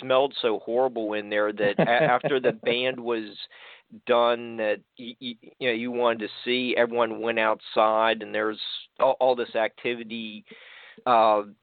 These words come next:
Speaker 1: you know, i-, in the bathrooms that equaled whatever was going on, uh, on the stage.
Speaker 2: Oh, no, it was, you know, I mean, it was a dive, you know. I mean, uh, as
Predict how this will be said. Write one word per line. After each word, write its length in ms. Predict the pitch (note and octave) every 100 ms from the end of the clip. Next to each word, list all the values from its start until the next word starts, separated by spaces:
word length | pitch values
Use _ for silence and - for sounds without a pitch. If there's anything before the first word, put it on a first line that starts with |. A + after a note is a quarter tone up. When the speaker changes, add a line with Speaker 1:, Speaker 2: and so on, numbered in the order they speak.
| _ _ _
Speaker 1:
you 140 | C#3 B2
know, 100 | A2 -
i-, 160 | C3+ - - - - -
in 140 | C#3
the 60 | B2
bathrooms 760 | G#2+ A2 A#2+ A#2+ B2 B2 A#2+ A2+
that 140 | G#2
equaled 380 | A#2 A2 A2+ A2
whatever 420 | A2 A2 A2+ A2+
was 220 | G#2 G2
going 340 | F#2+ A2 G#2+ G#2
on, 460 | G#2+ G#2+ G#2+ G#2 - A#2+
uh, 120 | A2+ _ - -
on 180 | A2+ A2
the 60 | G2+ -
stage. 500 | A2 G#2+ A2 A2+ G#2 - - - - _ _ _ _ _ _ _ _ _ _ _ - _ _ -
Speaker 2:
Oh, 160 | C4+ C#4
no, 260 | C4 D#3 D3+
it 80 |
was, 200 | D#3 D3+ C#3+
you 80 | -
know, 200 | B2+ A#2+
I 60 | D3
mean, 120 | F3+
it 80 | G#3
was 140 | G3
a 40 | F3+
dive, 600 | F3+ G#3 A3 A2 F2+ F2 -
you 80 |
know. 260 | G#2 G2 G#2
I 40 | A#2+
mean, 260 | B2+ B2
uh, 280 | C#3 C3 B2+
as 80 | B2+